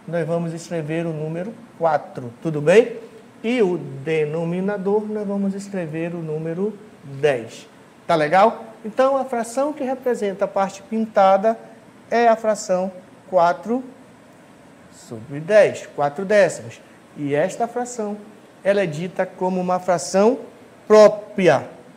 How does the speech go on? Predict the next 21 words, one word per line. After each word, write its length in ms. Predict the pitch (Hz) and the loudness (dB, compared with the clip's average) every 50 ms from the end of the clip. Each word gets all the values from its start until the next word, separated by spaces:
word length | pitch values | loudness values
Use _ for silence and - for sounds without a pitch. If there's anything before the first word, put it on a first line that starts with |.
| - - - - - - - - - - - | -20 -20 -20 -20 -20 -20 -20 -20 -20 -10 0
Por 240 | - 214 214 - | 2 2 2 2
que 240 | - - 220 220 233 | 0 2 4 4 4
fração 380 | 226 233 226 214 - - 220 208 | 6 2 0 0 0 -2 -2 -2
própria? 500 | - - 185 151 135 131 - - 127 127 - - - - - - - - - - | 0 2 4 4 4 4 0 -8 -14 -16 -18 -20 -20 -20 -20 -20 -20 -20 -20 -8
Porque 640 | - 151 143 151 - - 180 190 214 233 233 - - - - - - - | -6 -6 -6 -6 -4 0 4 4 4 4 2 -4 -12 -20 -20 -20 -10 -4
o 220 | 180 180 160 131 - - - - - - - | -2 -2 -2 -2 -4 -10 -16 -20 -20 -10 -6
numerador, 960 | 170 185 208 226 240 254 294 349 339 330 330 311 311 294 220 196 180 185 180 - - - - - - - - - | -2 0 2 2 4 4 2 2 2 2 2 4 2 2 2 2 2 0 -2 -6 -14 -20 -20 -20 -20 -20 -12 -6
ele 320 | 170 175 170 170 170 156 | -4 -2 -2 -2 0 0
é 200 | 143 131 127 123 - - - - - - | 0 0 -2 -4 -10 -16 -20 -20 -20 -14
menor 920 | - 170 175 185 196 214 226 247 269 302 302 262 208 190 196 196 - - - - - - - - - - | -12 -8 -6 -4 -2 -2 2 4 6 6 6 6 6 6 4 4 -2 -12 -20 -20 -20 -20 -20 -20 -18 -12
do 200 | 165 160 190 170 | -8 -8 -8 -6
que 200 | - 180 170 165 | -2 0 2 2
o 200 | 160 156 165 - - - 175 156 147 147 | 2 2 0 -4 -8 -14 -14 -12 -8 -4
denominador. 920 | 156 170 165 170 170 170 175 175 175 175 180 180 190 180 151 143 123 113 113 - - - | -2 0 0 0 0 -2 -4 -4 -4 -6 -4 -4 -4 -2 -4 -4 -8 -8 -10 -14 -18 -10
Por 160 | - 175 165 160 | -8 -6 -6 -6
isso, 340 | 170 185 180 - 226 214 - - - - - - - - - - | -6 -8 -8 -8 -10 -10 -10 -12 -20 -20 -20 -20 -20 -20 -8 -4
ela 220 | 156 151 151 151 | -2 0 2 2
é 100 | 151 160 | 2 0
uma 220 | 160 160 160 151 147 | 0 -2 -4 -4 -6
fração 640 | 147 - 135 135 135 - - 190 208 226 262 277 - - - - - - - - - - - - - - - - - - - - - - - - - - - | -4 -6 -6 -6 -6 -4 0 0 2 2 0 -2 -6 -14 -20 -20 -20 -20 -20 -20 -20 -20 -20 -20 -20 -20 -20 -20 -20 -20 -20 -20 -20 -20 -20 -20 -20 -8 -6
própria. 920 | 139 139 147 151 151 151 147 143 135 - - - - - 127 110 - - | -2 0 2 4 6 6 6 6 4 2 -4 -14 -16 -16 -14 -12 -12 -12